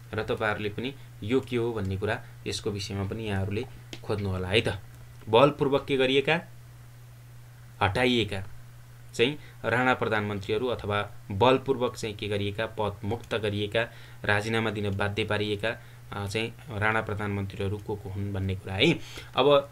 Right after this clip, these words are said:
राजर्षि महाराज भनेर कुन राणा प्रधानमन्त्रीलाई चिनिन्छ भन्दाखेरि, अ, देव र पद्म भन्नुभयो, पद्म र, ए, ओके, त्यो चाहिँ तपाईँको चाहिँ नि यो बलपूर्वक हटाइएका को होला भन्नुभयो होला,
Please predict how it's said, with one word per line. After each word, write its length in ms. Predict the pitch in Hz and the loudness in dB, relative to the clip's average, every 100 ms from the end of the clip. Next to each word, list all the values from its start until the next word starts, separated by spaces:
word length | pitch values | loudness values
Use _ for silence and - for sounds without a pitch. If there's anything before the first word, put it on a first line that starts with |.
| - | 4
राजर्षि 380 | 117 156 170 170 | 6 6 4 4
महाराज 360 | 151 139 131 | 4 6 4
भनेर 260 | 110 107 113 | 0 2 0
कुन 240 | 131 127 | 2 0
राणा 200 | 117 107 | 2 0
प्रधानमन्त्रीलाई 640 | 110 107 104 101 104 101 | 0 -2 -2 -2 -2 -2
चिनिन्छ 360 | 101 107 104 104 | -2 -4 -4 -4
भन्दाखेरि, 540 | 107 98 98 98 120 - - - - | -4 -2 -2 0 -2 -4 -12 -16 -6
अ, 340 | 107 107 101 101 113 | -2 0 0 -2 4
देव 260 | 123 131 120 | 4 4 2
र 100 | 120 | 0
पद्म 400 | 117 113 117 110 | 2 0 0 -4
भन्नुभयो, 360 | 104 104 117 | -4 0 0
पद्म 360 | 117 117 110 117 120 120 120 - 110 | 0 -2 -2 -4 -4 -4 -6 -8 -6
र, 240 | 107 110 | -2 2
ए, 180 | 131 127 | 6 6
ओके, 360 | 110 101 113 101 - - | 4 0 -4 -4 -12 -8
त्यो 100 | - | -4
चाहिँ 160 | 113 117 | -2 0
तपाईँको 260 | 110 107 107 | 0 0 -2
चाहिँ 200 | 107 110 | -4 -6
नि 380 | 104 - - | -8 -12 -4
यो 80 | 110 | 0
बलपूर्वक 520 | 101 113 117 113 110 | 6 6 4 0 0
हटाइएका 460 | 104 95 104 104 107 | 0 0 0 0 -2
को 320 | 101 104 104 | -2 0 0
होला 300 | 98 101 104 | 2 0 0
भन्नुभयो 680 | 98 101 98 98 98 101 98 | -2 -6 -4 -2 0 2 2
होला, 200 | 101 139 | 4 2